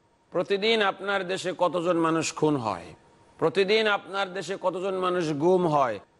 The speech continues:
প্রতিদিন কত মানুষ হত্যার শিকার হয়। যদি একটা দুইটা শাস্তি হইতো, টেলিভিশনে দেখানো হতো, আর আপনার বড় কোনো স্টেডিয়ামে এটাকে ইমপ্লিমেন্ট করা হতো,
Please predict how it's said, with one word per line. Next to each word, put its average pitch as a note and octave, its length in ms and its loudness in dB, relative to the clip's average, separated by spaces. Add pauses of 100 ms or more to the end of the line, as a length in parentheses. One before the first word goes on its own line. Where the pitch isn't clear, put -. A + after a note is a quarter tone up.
(260)
প্রতিদিন G#3 580 2
কত G#3 220 2
মানুষ G#3 420 0
হত্যার G#3 440 2
শিকার G#3+ 480 0
হয়। F#3+ 320 4
যদি F3 220 -6
একটা G#3 440 0
দুইটা A#3+ 340 -4
শাস্তি G#3+ 420 0
হইতো, F3 520 2 (240)
টেলিভিশনে A3 560 2
দেখানো A3+ 480 2
হতো, G#3+ 380 2 (300)
আর C#3 140 0
আপনার E3+ 340 0
বড় F#3 280 4 (460)
কোনো F#3 220 -2
স্টেডিয়ামে A3+ 640 2
এটাকে G#3 300 -2
ইমপ্লিমেন্ট G#3+ 580 -2
করা G#3 240 4
হতো, F3+ 420 -2